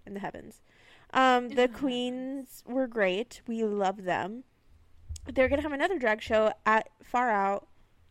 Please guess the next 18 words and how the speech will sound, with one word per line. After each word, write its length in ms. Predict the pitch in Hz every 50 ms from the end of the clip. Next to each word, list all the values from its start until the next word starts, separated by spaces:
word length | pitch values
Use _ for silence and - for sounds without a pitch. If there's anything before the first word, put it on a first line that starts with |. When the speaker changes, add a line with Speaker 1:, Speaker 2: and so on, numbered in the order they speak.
| _ _ _ _ _ _ _ _ _ _ _ _ -
Speaker 1:
um, 600 | 240 220 214 208 208 202 196 202 202 208 240 254 - - - _ _ _ _ _ - - - - - - _
on 120 | - 240 240
the 60 | 240
third, 340 | - - 370 370 233 208 208 - - - - - - - - - - - -
if 140 | - 226 -
you 60 | 240
didn't 200 | 226 233 233 220
know 120 | 208 202
that. 280 | 190 202 220 277 330 330 - - - - - - - - - - - - _ -
So 320 | - - 247 233 233 226
we 180 | 220 220 254 254 - -
obviously 280 | 269 311 320 - 285
have 80 | 277 -
to 80 | - 226
go 180 | - 196 202
because 340 | 202 226 240 - 226 214 208 214 - -
it 180 | 214 214 - -
is 460 | 214 208 208 202 202 202 208 208